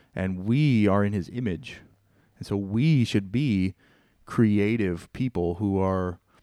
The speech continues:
the most creative, right? We should be on the forefront, not copycatting the world, but using what the world has come up with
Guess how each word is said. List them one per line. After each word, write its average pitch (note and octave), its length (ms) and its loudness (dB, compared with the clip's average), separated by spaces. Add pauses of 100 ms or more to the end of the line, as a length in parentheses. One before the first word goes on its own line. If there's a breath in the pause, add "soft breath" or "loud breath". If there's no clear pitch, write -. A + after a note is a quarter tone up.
(300 soft breath)
the G#2+ 180 -4
most B2+ 320 2
creative, - 720 -4
right? G#2 280 -4
We A#2 140 0
should A2+ 200 -6
be G#2 280 0
on G2+ 160 -4
the F#2+ 60 -4
forefront, G2 420 -2
not A2 280 -2
copycatting F2+ 640 -4
the F2+ 60 -4
world, F2 340 -2
but A2 220 0 (640 soft breath)
using F3 520 2
what F3 200 -2
the C3+ 100 2
world C#3 280 4
has C3 120 0
come C3 220 -2
up C#3 160 -2
with G#2 280 6